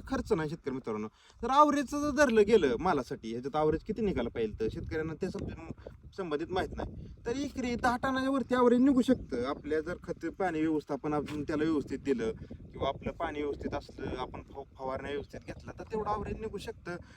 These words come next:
रेट आता चालू पकडला, तर आता चालू रेट साठ रुपये. तर एक टन जर माल तोडला गेला, तर आपलं साठ रुपयाच्या आसपास, साठ हजारच्या आसपास आपलं त्याचा नफा मिळू शकतो आपल्याला. बरेच शेतकरी काय करतात, जर रेट नाही सापडलं, तर शेवगा लगेच मोडून टाकतात, लगेच, अ, कटवळून जातात.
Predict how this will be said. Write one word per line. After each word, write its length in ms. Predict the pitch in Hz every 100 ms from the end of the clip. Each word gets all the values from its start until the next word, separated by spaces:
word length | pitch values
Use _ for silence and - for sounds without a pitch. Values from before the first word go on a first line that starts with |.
| -
रेट 220 | 156 214 226
आता 160 | 214
चालू 340 | 214 240 208 202
पकडला, 600 | 196 208 202 180 156 147 -
तर 80 | 156
आता 180 | 156
चालू 320 | 156 190 165 165
रेट 140 | -
साठ 200 | - 175
रुपये. 320 | 190 165 127 117
तर 160 | 131
एक 100 | 151 -
टन 100 | 170
जर 120 | 160 165
माल 260 | 160 -
तोडला 220 | 202 165
गेला, 200 | 143 151
तर 80 | 151
आपलं 180 | 196 -
साठ 280 | - - 208
रुपयाच्या 320 | 202 202 208
आसपास, 240 | 202 208 202 - - -
साठ 180 | 214 -
हजारच्या 260 | 214 214
आसपास 220 | 220 208
आपलं 220 | 220 - 208
त्याचा 200 | 214 214
नफा 240 | 220 220
मिळू 180 | 220 233
शकतो 280 | 240 175 156
आपल्याला. 400 | 151 120 110 107 151 - - _
बरेच 320 | 139 214 269
शेतकरी 320 | - 277 233 202
काय 160 | 202
करतात, 340 | 180 185 - 139 - -
जर 120 | 156
रेट 140 | 160 170
नाही 160 | 160 156
सापडलं, 420 | 196 202 131 120
तर 140 | - 117
शेवगा 260 | 190 156 127
लगेच 200 | 127 123
मोडून 320 | 151 139 104
टाकतात, 460 | 135 131 - 107 - - - - 120
लगेच, 300 | 131 135 135
अ, 280 | 139 135
कटवळून 480 | 131 208 175 139 123
जातात. 260 | 123 -